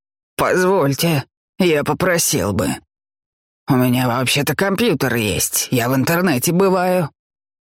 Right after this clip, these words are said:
У меня электронная почта и аккаунт в Фейсбуке есть.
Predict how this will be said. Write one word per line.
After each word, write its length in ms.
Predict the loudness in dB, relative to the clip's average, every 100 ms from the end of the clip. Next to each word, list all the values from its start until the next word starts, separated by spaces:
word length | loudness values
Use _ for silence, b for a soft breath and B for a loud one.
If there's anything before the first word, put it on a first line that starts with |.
| -2
У 80 | 2
меня 340 | 4 2 2
электронная 580 | 0 0 0 0 2 0
почта 500 | 0 -2 0 0 0
и 120 | 0
аккаунт 640 | 0 -2 -2 -2 0 0 0
в 40 |
Фейсбуке 640 | 0 2 2 2 2 2
есть. 460 | 2 0 -2 -4 -6